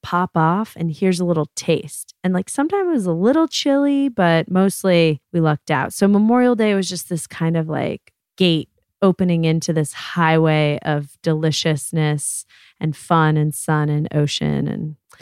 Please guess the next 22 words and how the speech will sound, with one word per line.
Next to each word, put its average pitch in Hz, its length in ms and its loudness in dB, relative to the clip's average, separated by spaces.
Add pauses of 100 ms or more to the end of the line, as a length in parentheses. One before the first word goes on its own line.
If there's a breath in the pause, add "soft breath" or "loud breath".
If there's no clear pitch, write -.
(260 loud breath)
but 339 100 -4
of 330 100 -8
course, - 500 0
right 233 240 0
now 185 420 4
we're 170 260 2
in 170 120 0
some 165 240 -2
weird 156 240 0
ass 156 240 -2
times, - 720 -4
and 160 380 -2
that's 226 260 0
weird 247 220 0
ass 226 180 0
times, 202 420 0
all 156 200 -2
caps, - 800 -10
let 160 120 0
me 156 100 0
tell 147 220 0
you. - 200 -6